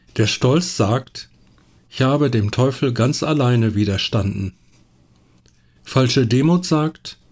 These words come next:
„Gott hat dem Teufel Widerstand geleistet, ich habe gar nichts dazu beigetragen.“ Echte Demut sagt: „Ich habe dem Teufel durch die Gnade Gottes widerstanden.“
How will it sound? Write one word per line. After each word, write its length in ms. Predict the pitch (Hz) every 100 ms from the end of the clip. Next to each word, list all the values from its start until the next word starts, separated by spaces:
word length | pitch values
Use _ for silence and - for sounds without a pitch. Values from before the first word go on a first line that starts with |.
| _ _ _ _ _ _ _
„Gott 300 | 147 151 -
hat 180 | 120 117
dem 160 | 107
Teufel 460 | - 127 165 - 135
Widerstand 560 | 120 110 - 123 110 -
geleistet, 720 | 101 101 101 - 98 - - -
ich 220 | 123 120
habe 240 | 117 110 104
gar 260 | 117 117
nichts 380 | 131 127 123 -
dazu 380 | 113 104 - 113
beigetragen.“ 760 | 104 95 90 - 90 85 87 - _ _ _ _ _ _ _ _ _ -
Echte 380 | - 127 - 151
Demut 360 | 151 160 175 170
sagt: 520 | 170 165 175 - - _ _ _ _ _ _ _ _ _
„Ich 200 | - 127
habe 240 | 117 117 123
dem 220 | 113 107
Teufel 480 | - 113 123 147 131
durch 240 | 135 135
die 100 | -
Gnade 400 | 127 123 117 120
Gottes 460 | 123 151 - 110 -
widerstanden.“ 720 | 101 90 - 98 90 107